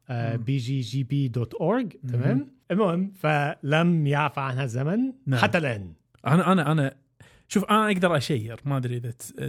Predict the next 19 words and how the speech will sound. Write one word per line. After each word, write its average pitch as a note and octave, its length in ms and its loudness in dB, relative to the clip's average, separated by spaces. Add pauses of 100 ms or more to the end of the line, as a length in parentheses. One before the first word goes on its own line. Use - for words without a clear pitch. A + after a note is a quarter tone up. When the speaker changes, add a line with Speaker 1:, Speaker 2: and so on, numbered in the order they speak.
Speaker 2:
تسمح - 340 -8
لي A#2+ 60 -8
يا A#2 60 -8
دوك A#2 240 -12
ولا G#2 140 -10
لا. G#2 180 -16
Speaker 1:
آه، F#3 240 -2
لا، F#3 140 -2
تفضل. E3 260 -8 (320)
Speaker 2:
آه، B2+ 1000 -2
الكلام D#3+ 960 0
عن C3+ 560 0
منظومة C#3+ 680 4
طبية B2+ 380 0
وليس D#3 300 0
عن C3+ 180 -2
طبيب C#3+ 460 0
أو C3 80 -6
طبيبة، A#2 440 -10